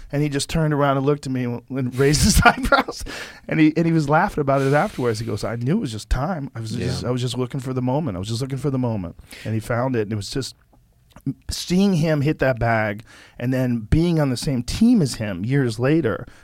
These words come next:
Speaker 1: competing as a black belt and watching him do this to this national champion and sending this guy just crumbling to the ground.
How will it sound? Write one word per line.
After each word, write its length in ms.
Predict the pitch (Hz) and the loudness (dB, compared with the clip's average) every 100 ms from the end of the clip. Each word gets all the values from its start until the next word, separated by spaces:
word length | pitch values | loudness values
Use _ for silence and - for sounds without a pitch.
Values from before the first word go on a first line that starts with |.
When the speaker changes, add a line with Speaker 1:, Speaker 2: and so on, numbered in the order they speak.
| - | -6
Speaker 1:
competing 420 | 139 127 175 151 | -2 2 2 2
as 160 | 131 135 | 2 2
a 60 | |
black 360 | 117 123 143 - | 0 0 0 -2
belt 280 | 113 87 98 - _ _ | -2 -2 -4 -10 _ _
and 140 | 120 120 | -6 0
watching 480 | 147 170 - 143 | 0 0 -4 -2
him 140 | 127 123 | 0 -2
do 180 | 117 147 | 2 2
this 160 | 139 | 2
to 140 | - 131 | 0 -4
this 180 | 117 120 | -4 -4
national 440 | 123 123 - 110 | -4 -4 -4 -6
champion 440 | - 131 135 87 | -4 -4 -4 -6
and 140 | 85 82 | -8 -6
sending 320 | - 127 113 | -2 0 0
this 120 | 104 | -2
guy 280 | - 101 82 - - - | -4 -6 -6 -12 -20 -8
just 260 | 147 127 - | -4 -4 -6
crumbling 640 | - 113 110 143 82 80 - | -8 -4 0 0 -2 -8 -8
to 100 | 113 | -8
the 80 | |
ground. 440 | 104 98 113 73 | -6 -4 -4 -6